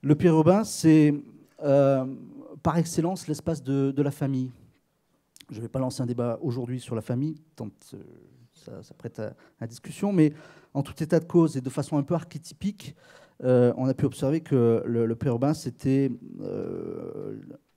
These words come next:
un couple avec deux enfants, au plan, au point de vue, euh, statistique.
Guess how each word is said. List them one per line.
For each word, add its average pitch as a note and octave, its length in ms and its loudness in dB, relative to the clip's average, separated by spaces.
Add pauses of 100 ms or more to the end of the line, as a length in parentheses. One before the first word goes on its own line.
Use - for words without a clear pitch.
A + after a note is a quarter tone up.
(220)
un C#3+ 120 -2
couple D#3+ 380 -10 (640)
avec B2 320 -6
deux C#3 200 4
enfants, C#3 500 0 (340)
au C3+ 140 -8
plan, B2 480 -4
au A#2+ 60 -10
point A#2+ 180 -4
de A#2+ 60 0
vue, B2 200 0
euh, A2 140 2
statistique. - 760 -12